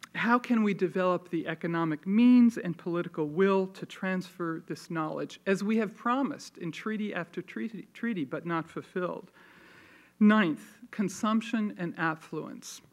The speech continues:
There's a huge way the religions can make a contribution. Having more or being more. Um, we need to examine clearly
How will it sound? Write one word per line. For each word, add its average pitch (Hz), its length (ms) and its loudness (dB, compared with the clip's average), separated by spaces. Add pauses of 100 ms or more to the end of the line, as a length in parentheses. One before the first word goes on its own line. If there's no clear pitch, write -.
(120)
There's 156 140 -6
a 175 100 -10 (160)
huge 269 380 2
way 180 260 2
the 156 280 0 (120)
religions 170 480 -2
can 170 220 -8
make 160 200 -6
a 151 40 -10
contribution. 160 880 -8 (720)
Having 214 380 2
more 214 420 2 (380)
or 180 160 4
being 175 420 2
more. 143 420 -6 (840)
Um, 190 440 6
we 226 180 8
need 233 240 12
to 202 140 2
examine 196 600 4
clearly 202 640 0